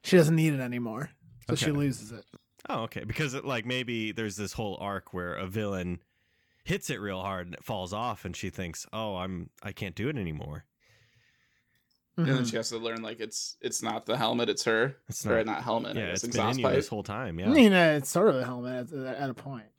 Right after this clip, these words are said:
Speaker 1: But
Speaker 3: At a
Speaker 1: yes.
Speaker 3: point.
Speaker 2: So is it focused on headbutting, that classic nascar thing?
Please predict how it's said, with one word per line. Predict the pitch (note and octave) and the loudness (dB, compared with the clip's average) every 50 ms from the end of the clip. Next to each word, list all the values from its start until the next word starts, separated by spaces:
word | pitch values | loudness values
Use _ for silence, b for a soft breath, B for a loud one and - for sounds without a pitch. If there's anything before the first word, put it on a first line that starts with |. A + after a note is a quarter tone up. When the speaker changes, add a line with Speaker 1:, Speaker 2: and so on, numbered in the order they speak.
| _ _ _ | _ _ _
Speaker 1:
But | F3+ | 10
Speaker 3:
At | F3+ | 10
a | E3+ | 10
Speaker 1:
yes. | D3 A#2+ - - - | 10 6 2 -4 -6
Speaker 3:
point. | - B2+ - - A3 A#3 A#3+ - _ _ _ - - | -6 -8 -8 -8 -8 -10 -14 -16 _ _ _ -16 -10
Speaker 2:
So | - - D3+ D3 C#3 | -6 -4 -2 -2 -2
is | C3+ A#2+ C3 | -2 -2 -4
it | C3 A#2 - | -6 -6 -6
focused | - - C#3 C#3 - D3+ - - | -6 -6 -6 -4 -6 -8 -8 -6
on | A2+ G2 F2+ | -6 -8 -6
headbutting, | E2 A2+ A2 G2 F2+ F#2 E2 D2+ D2+ E2+ F2 F2 F2 | -6 -6 -6 -6 -6 -6 -6 -6 -6 -8 -6 -6 -8
that | E2+ E2+ - | -8 -8 -8
classic | - G#2 F#2+ F2+ - - E2+ - | -6 -6 -6 -6 -6 -8 -8 -6
nascar | F#2 E2+ E2 E2 - - C#2+ B1+ - | -6 -6 -6 -8 -8 -10 -10 -10 -8
thing? | - - - G2 G#2 - | -8 -8 -8 -6 -8 -10